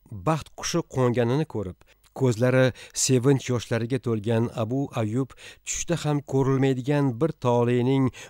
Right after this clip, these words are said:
o'ziga nasib etganini nihoyat his eta boshladi. Payg'ambarimizga: "Ey Rasululloh, siz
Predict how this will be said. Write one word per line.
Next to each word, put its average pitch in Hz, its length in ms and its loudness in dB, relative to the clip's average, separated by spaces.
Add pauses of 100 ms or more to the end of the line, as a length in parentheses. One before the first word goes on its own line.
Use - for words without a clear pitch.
o'ziga 131 420 2
nasib 127 460 0
etganini 110 600 0 (120)
nihoyat 127 600 -4
his - 320 -8
eta 95 180 -8
boshladi. 90 480 -12 (800)
Payg'ambarimizga: 98 800 -2 (1040)
"Ey 131 220 4
Rasululloh, 104 640 -4 (760)
siz 135 440 2